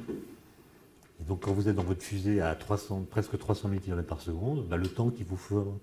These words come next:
pour lire un livre dans la fusée avec votre montre, c'est le même que quand vous êtes chez vous. Et donc cette façon de mal dire la théorie crée des contresens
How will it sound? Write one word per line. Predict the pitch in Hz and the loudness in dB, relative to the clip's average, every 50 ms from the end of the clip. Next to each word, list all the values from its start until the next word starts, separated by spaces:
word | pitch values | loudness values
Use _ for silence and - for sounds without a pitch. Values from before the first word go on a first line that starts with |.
| - - | -10 -6
pour | - 90 90 | -4 -2 0
lire | 95 98 | 0 0
un | 90 | 2
livre | 95 92 80 82 | 0 0 2 4
dans | 117 113 | 4 4
la | 110 101 | 4 4
fusée | - - 101 90 95 113 | 0 -2 -4 -2 0 0
avec | 107 - 85 85 | 0 0 0 0
votre | 87 85 - - | 0 -2 0 0
montre, | 113 120 147 180 - | 0 0 0 0 -2
c'est | - - 107 | -2 0 0
le | 101 90 | 0 2
même | 87 101 117 131 143 127 | 2 2 2 2 0 0
que | - - 104 110 110 98 82 80 - - - - - - - - - - - - - - - - - - - | -2 -2 -2 -2 -2 -4 -6 -8 -12 -16 -10 -2 0 0 0 0 -2 -10 -14 -14 -18 -18 -18 -18 -18 -18 -12
quand | - 80 | -8 -4
vous | 82 82 95 110 | -2 0 2 2
êtes | 120 - | 2 2
chez | - 135 | 0 0
vous. | 151 185 190 127 98 - - - - - - - - - - - | 0 0 -2 -2 -6 -12 -16 -20 -20 -20 -20 -18 -18 -16 -4 0
Et | 101 | 6
donc | 107 165 196 190 - - - - - - - - - - - - - | 10 10 10 10 8 2 -6 -12 -18 -20 -20 -20 -20 -20 -20 -20 -18
cette | - - - 127 - - | 0 4 6 6 6 6
façon | - 135 127 - - 156 135 | 6 6 6 6 6 6 6
de | 104 92 | 8 8
mal | 101 120 139 160 156 139 131 | 10 10 10 10 10 8 6
dire | 131 143 160 156 123 101 82 78 78 - - - - - - - - | 4 6 6 6 6 6 4 2 -2 -6 -12 -18 -20 -20 -20 -4 0
la | 95 85 | 0 0
théorie | - - 95 95 113 151 180 202 196 - - - - - - | 2 4 2 4 4 2 0 -2 -6 -8 -14 -20 -20 -18 -14
crée | - - 160 165 | -2 2 4 6
des | 127 104 101 | 6 6 4
contresens | - - 180 185 185 - - 139 135 131 - - 175 196 214 208 - - - - | 2 2 4 4 4 4 4 4 4 4 4 4 6 8 8 6 6 2 -6 -12